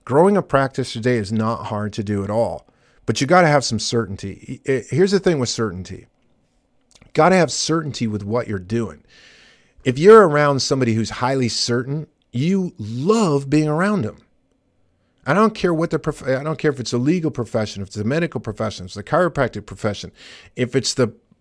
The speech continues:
carpenter, if it's the guy that lays tile, if it's the auto mechanic, if it's the teacher, it doesn't matter. When you're around somebody who's highly confident in what they're doing, it's attractive.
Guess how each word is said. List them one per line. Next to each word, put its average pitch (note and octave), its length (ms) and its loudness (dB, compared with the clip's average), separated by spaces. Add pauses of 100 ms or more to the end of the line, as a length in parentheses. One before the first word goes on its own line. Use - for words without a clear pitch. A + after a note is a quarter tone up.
carpenter, A#2 720 0 (600)
if C3 140 -2
it's C#3 160 0
the B2+ 60 -4
guy D#3 220 4
that D3 160 -2
lays D#3 300 4
tile, D3 600 0 (720)
if C#3 160 0
it's - 160 0
the - 140 -2
auto E3+ 320 4
mechanic, G#2+ 800 -6 (240)
if C#3 160 0
it's - 140 -4
the C#3 100 -4
teacher, G#3 680 -2 (840)
it B2 120 -4
doesn't G3 340 2
matter. C3+ 480 -2
When A#2+ 140 -4
you're F3 220 0 (240)
around B2+ 580 -4
somebody G#2+ 580 -6
who's A#2 280 -4
highly D#3 560 -4
confident C3 720 -8
in G2 120 -6
what B2 180 -2
they're G#2+ 120 0
doing, A#2 460 -2 (1120)
it's D#3 200 0
attractive. - 800 -4